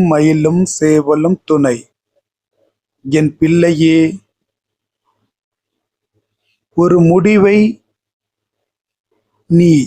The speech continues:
எடுத்திருந்தாலும் அதை முழுமையாக செயல்படுத்தும் வரை உனக்கான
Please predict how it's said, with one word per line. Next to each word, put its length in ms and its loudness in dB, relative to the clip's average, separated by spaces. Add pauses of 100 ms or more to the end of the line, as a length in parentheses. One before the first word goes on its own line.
(140)
எடுத்திருந்தாலும் 1200 0 (2250)
அதை 300 0
முழுமையாக 840 2 (2250)
செயல்படுத்தும் 1080 -2
வரை 320 0 (2250)
உனக்கான 680 -2